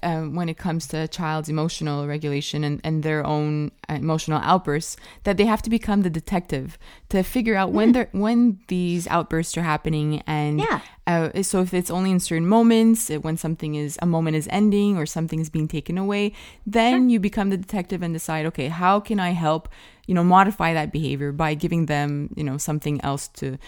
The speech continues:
Speaker 1: to do or saying something differently," and, and so on. And the way that you're speaking now, I just realized that in the end, we also have to become a detective for our, our own emotions and
Speaker 2: Mm-hmm.
Speaker 1: how we respond to the triggers, because by doing that, I,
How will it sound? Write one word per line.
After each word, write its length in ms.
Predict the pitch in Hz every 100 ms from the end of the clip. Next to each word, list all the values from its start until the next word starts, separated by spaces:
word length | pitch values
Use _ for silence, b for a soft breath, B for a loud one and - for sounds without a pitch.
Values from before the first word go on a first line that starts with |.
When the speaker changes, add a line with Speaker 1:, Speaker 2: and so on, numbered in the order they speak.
| B -
Speaker 1:
to 140 | 160
do 200 | 151 220
or 80 | 196
saying 400 | 190 - 170 160
something 340 | 160 147 156 170
differently," 480 | 220 226 214 208
and, 120 | 185 -
and 100 | 160
so 160 | - 143
on. 220 | 127 - -
And 160 | 185 -
the 160 | 185 190
way 140 | 208
that 120 | 226
you're 200 | 220 202
speaking 420 | 190 - 214 190 175
now, 200 | 156 156
I 120 | -
just 240 | 165 170
realized 420 | - 220 190 170 -
that 220 | 156 - B B B B
in 160 | 190
the 160 | 185 214
end, 160 | 220
we 140 | 220 214
also 340 | 190 220 -
have 160 | 196 170
to 80 | 170
become 560 | 165 170 156 156 156 -
a 60 | 170
detective 500 | 170 196 175 185 170
for 220 | - 165
our, 140 | 165 -
our 240 | - 170 175
own 220 | 196 208
emotions 640 | 185 151 - 143 143 139 B B B B
and 240 | 170 170
Speaker 2:
Mm-hmm. 80 | 165
Speaker 1:
how 200 | 185 175
we 320 | 190 185 214 220
respond 800 | 180 170 - 156 147 143 143 -
to 100 | 143
the 120 | 139
triggers, 420 | - 143 127 139
because 460 | - - 160 151 - b b -
by 140 | 165
doing 340 | 156 180 220 226
that, 320 | 156 151 - _ -
I, 120 | 151